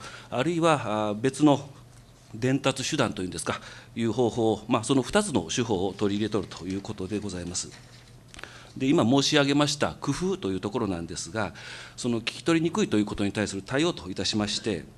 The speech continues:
えー、いわゆるその声の高さを少し気をつけていくと、あるいは、あ、間の取り方などに注意をして、まあ、ゆっくりしゃべると、まあ、こういった工夫をさせていただいておるということでございます。から、まあ、聞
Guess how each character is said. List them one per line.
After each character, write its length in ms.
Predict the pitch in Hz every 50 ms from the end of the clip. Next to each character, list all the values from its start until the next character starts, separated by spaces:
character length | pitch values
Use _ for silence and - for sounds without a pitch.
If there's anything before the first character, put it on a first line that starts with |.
| - - - - - - - - - - - - - -
え 80 | 104 104
ー、 60 | 98
い 60 | 113
わ 60 | 131 160
ゆ 60 | 147
る 80 | 107
そ 100 | - -
の 80 | 101 92
声 260 | - - - 202 202
の 120 | 139 104 -
高 260 | - 127 - 117 101
さ 160 | - 95 82
を 160 | 98 95 82 - - - - - -
少 220 | - - - 156 143
し 240 | - 98 73 - -
気 120 | - - 127
を 80 | 117
つ 60 | -
け 100 | - 120
て 80 | 113 120
い 60 | 110
く 80 | - -
と、 140 | - - - - - - - - - - - - - - - - - - - - - - - - - - - - - - - 113
あ 60 | 120
る 80 | 139 170
い 80 | 170 143
は、 260 | 147 135 - 101 98
あ、 60 | 95
間 140 | 113 147 160
の 100 | 139 107
取 220 | - - - 110
り 20 | -
方 240 | 113 110 117 113
な 100 | 120 127
ど 80 | 117 104
に 140 | 95 90 -
注 160 | - - 147
意 120 | 123 104
を 60 | 90 82
し 80 | -
て、 140 | - 92 87
ま 100 | 98 90
あ、 20 | 110
ゆ 80 | 120
っ 20 | 117
く 180 | 120 - -
り 60 | 139 104
し 80 | -
ゃ 60 | 104
べ 80 | 92 90
る 60 | 90
と、 140 | - - - - - - - - - - - -
ま 80 | 147
あ、 40 | 123
こ 140 | - - 160
う 40 | 175
い 20 | 170
っ 20 |
た 120 | - 160
工 140 | 156 156 156
夫 200 | 147 143 143 143
を 60 | 139
さ 140 | 135 - 123
せ 100 | - -
て 80 | - 120
い 20 |
た 80 | 117 120
だ 60 | 113
い 40 | 110
て 60 | 117
お 40 | 101
る 60 | -
と 120 | - - - - -
い 80 | 110 117
う 40 | 107
こ 120 | 110 107
と 180 | 104 101 80 -
で 140 | - 110 117
ご 120 | 95 110 98
ざ 120 | 95 90
い 40 | 85
ま 80 | 85 87
す。 280 | - - - - - - - - - - - - - - - - - - - - - - -
か 140 | - 131 120
ら、 300 | 120 113 113 113 - -
ま 100 | 139 135
あ、 40 |
聞 40 | -